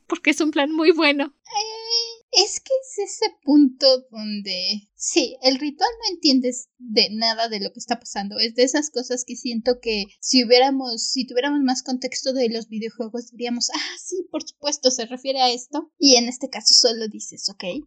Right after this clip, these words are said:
Speaker 2: También no es como que le den tanta importancia al ritual. Sí, es, sería interesante saber más de ello, pero al mismo tiempo, eh, la serie sabe dónde poner el foco en las cosas que pueden abarcar.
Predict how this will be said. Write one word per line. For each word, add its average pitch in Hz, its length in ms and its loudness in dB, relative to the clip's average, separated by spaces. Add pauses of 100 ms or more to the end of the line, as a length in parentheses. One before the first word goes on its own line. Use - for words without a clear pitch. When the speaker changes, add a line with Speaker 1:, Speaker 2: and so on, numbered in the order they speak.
(160)
Speaker 2:
También 392 300 4 (100)
no 381 120 0
es 349 160 0
como 339 240 -2
que 294 120 2
le 240 140 2
den 247 260 -6
tanta 214 280 -4
importancia 262 640 -2
al 254 140 -6
ritual. 262 640 2
Sí, 302 420 4
es, 285 160 2
sería 240 200 -4
interesante 240 500 -6
saber 226 260 -4
más 226 220 -10
de 226 140 -8
ello, 220 240 -6
pero 175 200 -8
al 190 80 -10
mismo 233 280 0
tiempo, 247 500 -2
eh, 480 360 4
la 381 80 8
serie 339 240 2
sabe 294 280 0
dónde 269 260 2
poner 233 300 -4
el 226 120 -4
foco 226 420 -6
en 202 120 -4
las 180 160 -4
cosas - 320 -8
que 185 80 -14
pueden 185 320 -4
abarcar. 208 400 -8